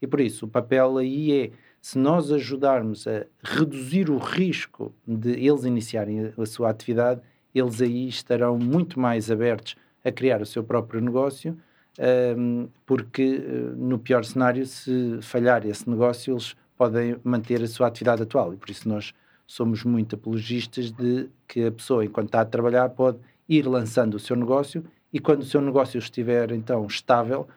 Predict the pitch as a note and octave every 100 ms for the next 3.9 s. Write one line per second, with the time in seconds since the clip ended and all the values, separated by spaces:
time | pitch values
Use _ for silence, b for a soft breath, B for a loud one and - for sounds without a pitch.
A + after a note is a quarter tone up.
0 | b D#3 B2 B2 C3 C3+ - A#2+ B2 C3
1 | C3 A#2+ A#2 A#2 A2+ - A#2+ A#2 - -
2 | A2+ A2+ A#2 A#2 A#2+ A#2 A2+ A2 A#2 A2+
3 | A2+ - - A#2 A#2 A#2+ A#2+ G#2 F#2